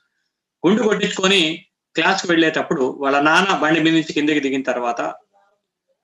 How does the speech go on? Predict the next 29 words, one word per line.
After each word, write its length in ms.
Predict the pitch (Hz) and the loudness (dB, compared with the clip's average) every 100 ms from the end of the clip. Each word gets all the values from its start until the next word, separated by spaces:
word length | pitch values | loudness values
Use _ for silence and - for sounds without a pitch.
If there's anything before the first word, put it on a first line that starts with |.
| - | 0
ఆ 200 | 170 175 | 2 4
బండి 340 | 143 160 202 | 2 0 2
నుంచి 240 | 233 226 226 | 2 0 0
కిందకి 280 | 208 214 208 | 0 0 0
దిగిన 280 | 185 196 | 2 2
తర్వాత 720 | 170 160 160 160 202 160 156 160 | 4 2 2 2 0 0 0 0
ఇంకొక 320 | 165 170 208 | 0 2 0
ఆటోలోంచి 640 | 175 156 185 208 214 202 180 | 2 4 4 4 2 2 0
ఒక 140 | 156 | 0
పిల్లవాడు, 560 | 165 165 151 127 131 - _ _ _ 143 | 0 2 2 0 -4 -10 _ _ _ 2
గుండుతో 560 | 180 180 165 131 - - | 2 2 0 0 -2 -6
ఒక 120 | 139 | -4
పిల్లవాడు 340 | 139 147 151 131 | 0 2 0 0
దిగుతారు. 500 | 127 131 127 165 - _ _ 151 | -2 -2 -2 -4 -8 _ _ -4
ఆ 80 | |
పిల్లవాడు 680 | 147 175 208 208 208 240 - | 0 2 4 4 4 2 2
ఈ 160 | 175 175 | 2 2
పాప, 460 | 175 160 160 - 143 | 2 0 0 -2 0
ఆ, 260 | 143 143 | 4 4
ఈ, 260 | 147 147 147 | 2 2 2
ఆ 160 | 139 | 2
బాబు, 400 | 131 139 151 202 | 2 2 2 2
ఈ 120 | 220 160 | 2 2
పాప 300 | 151 147 139 | 2 0 2
ఇద్దరు 440 | 135 143 180 170 | 0 2 0 2
చేతులు 180 | 165 151 | 0 0
పట్టుకొని 360 | 151 - 143 | -2 -2 -6
క్లాస్లోకి 500 | 139 139 139 147 139 | -2 -2 0 -4 -4
ఉరకటం 460 | 123 123 - 139 | -4 -4 -4 -6